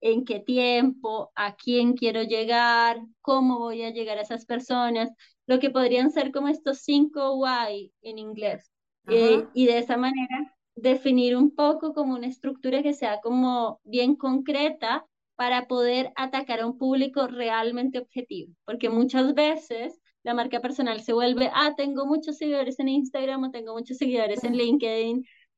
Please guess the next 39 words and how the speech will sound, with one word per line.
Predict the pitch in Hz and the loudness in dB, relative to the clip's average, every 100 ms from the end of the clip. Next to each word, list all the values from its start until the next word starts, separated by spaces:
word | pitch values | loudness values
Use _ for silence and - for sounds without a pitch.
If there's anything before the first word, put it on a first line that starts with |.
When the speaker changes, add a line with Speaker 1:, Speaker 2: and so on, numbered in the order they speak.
| - | 0
Speaker 1:
pero | 262 254 254 | 2 4 2
¿y | 240 277 269 262 | 2 0 0 0
qué | 277 | 0
conviertes? | 285 302 302 311 302 254 - 190 190 - | 2 0 0 0 -2 -4 -12 -20 -20 -12
¿O | 233 240 | -6 -4
a | 254 | -4
quién | 285 269 | -2 0
le | 277 | 0
estás | - 294 | -2 -2
hablando? | 269 262 277 285 294 285 226 214 - | 0 0 2 4 4 2 0 -4 -10
¿O | 240 | -6
esa | 254 - 311 | -4 -4 -4
es | 277 | -2
la | 294 | -2
marca | 262 269 359 277 | 0 -2 -4 -6
que | 330 | -6
tú | - 247 | -6 -4
realmente | 233 226 233 269 277 269 269 302 _ _ - | 2 2 4 4 4 2 -2 -2 _ _ 0
quieres | 254 - | 2 2
transmitir? | 254 254 254 277 | 0 0 2 -2
¿Quiere | 294 247 | -2 -4
que, | 226 262 - | -2 -6 -6
quieres | 247 233 | -4 -4
que | - | -2
la | 240 254 | -2 0
gente | 240 254 254 247 | 0 0 -2 -2
realmente | 240 226 214 240 262 311 | -2 0 2 2 0 0
te | 262 262 | -4 -4
vea | 226 220 | -4 -4
por | 262 240 | -2 -2
eso? | 240 302 - 466 _ _ _ | -2 -6 -10 -16 _ _ _
No, | 262 320 226 - _ _ _ - | -2 0 -2 -8 _ _ _ -14
no | 226 269 | -2 0
importa | 277 320 - 359 | 2 2 0 -2
cuántos | 339 370 381 | -2 -4 -4
seguidores | 392 359 285 302 | -4 -2 -2 -4
tienes, | - 311 247 214 | -2 0 0 -4
lo | 226 233 | -8 0
importante | 254 294 240 294 262 277 381 - | 0 0 -4 -6 -6 -4 -4 -6